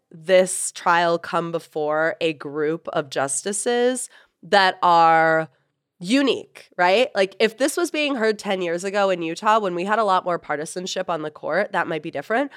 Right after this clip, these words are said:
But right now, the court is, like, significantly less partisan. It's majority female. We have an extraordinary lineup of justices right now. They all have extraordinary backgrounds. They're incredibly intelligent. They have no patience for this.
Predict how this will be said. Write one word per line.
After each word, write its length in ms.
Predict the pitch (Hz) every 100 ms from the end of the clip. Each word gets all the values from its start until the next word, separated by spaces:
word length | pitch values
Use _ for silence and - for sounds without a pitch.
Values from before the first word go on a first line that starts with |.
| - -
But 100 | 214
right 160 | 277
now, 200 | 453 494
the 40 | 440
court 260 | 220 220
is, 140 | 226 220
like, 280 | 175 160 - _ _
significantly 640 | - 170 185 262 311 302
less 200 | 269 202
partisan. 640 | - 202 196 - 190 185 180 _ -
It's 180 | 170 170
majority 460 | 156 165 185 240
female. 640 | - 190 185 180 170 170 170 _ _
We 140 | 185 190
have 140 | 214
an 60 | 226
extraordinary 720 | 190 - - 160 165 233 247
lineup 400 | 226 202 208 208
of 100 | 185
justices 600 | 165 156 - 175 175 165
right 160 | 180 175
now. 300 | 180 170 165 -
They 100 | 170
all 220 | - 165
have 100 | 190
extraordinary 540 | 170 - 180 156 151 135
backgrounds. 560 | 226 254 254 220 208
They're 120 | - 160
incredibly 400 | 151 165 160 156
intelligent. 720 | 135 - 233 233 233 220 208 - _ _ -
They 140 | 381
have 220 | 440 453
no 240 | 285 302 359
patience 600 | 240 240 370 466 294 -
for 120 | 170
this. 460 | - 95 - -